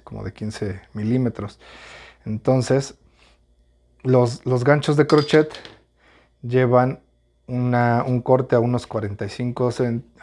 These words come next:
cuarenta y cinco grados, que lo voy a poner más o menos por acá. Y abrimos en esta parte, ¿ya ven? Más o menos unos cuarenta y cinco grados.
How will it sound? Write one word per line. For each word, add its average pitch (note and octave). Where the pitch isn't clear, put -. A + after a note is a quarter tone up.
cuarenta A2
y -
cinco B2+
grados, B2+
que -
lo G#2
voy G#2+
a G#2+
poner A2
más G#2+
o A#2+
menos A2
por A2+
acá. B2+
Y A#2+
abrimos G2+
en -
esta -
parte, -
¿ya G2+
ven? C#3+
Más A#2
o A2+
menos A#2
unos A2+
cuarenta -
y -
cinco -
grados. -